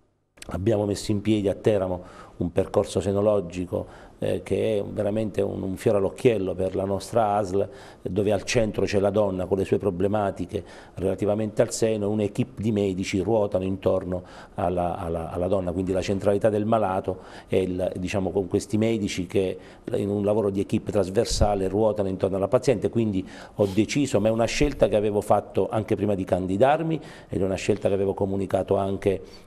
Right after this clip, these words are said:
alla, ai partiti, insomma, dicendo che non avrei, eh, lasciato la professione medica, eh, anche perché la legge lo permette, e quindi, però voglio dire, mm, ho lasciato il circolo tennis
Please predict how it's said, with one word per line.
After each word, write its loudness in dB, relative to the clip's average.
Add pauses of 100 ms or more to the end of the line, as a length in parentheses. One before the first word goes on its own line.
(220)
alla, -4
ai -4
partiti, 0
insomma, -2
dicendo -4
che -2
non 0
avrei, 2 (320)
eh, -2
lasciato 0
la 0
professione -2
medica, 0 (300)
eh, -8
anche -4
perché 0
la 2
legge 2
lo 0
permette, -2 (320)
e -6
quindi, -8
però 6
voglio 0
dire, 0
mm, -6 (200)
ho -4
lasciato -2
il -10
circolo 0
tennis -2